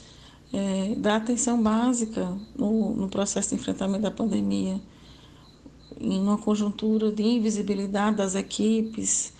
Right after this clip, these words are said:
numa conjuntura em que muitos, muitas gestões, é, municipais,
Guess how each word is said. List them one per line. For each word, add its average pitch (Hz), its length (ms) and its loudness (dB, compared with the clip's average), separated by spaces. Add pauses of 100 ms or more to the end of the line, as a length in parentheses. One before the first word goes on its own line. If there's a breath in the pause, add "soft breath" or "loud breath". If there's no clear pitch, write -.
(400 loud breath)
numa 214 120 2
conjuntura 202 560 -2
em 196 60 -2
que 208 180 -6
muitos, 226 760 2
muitas 233 380 2
gestões, 208 880 -2 (800 loud breath)
é, 185 580 0 (420)
municipais, 202 1080 0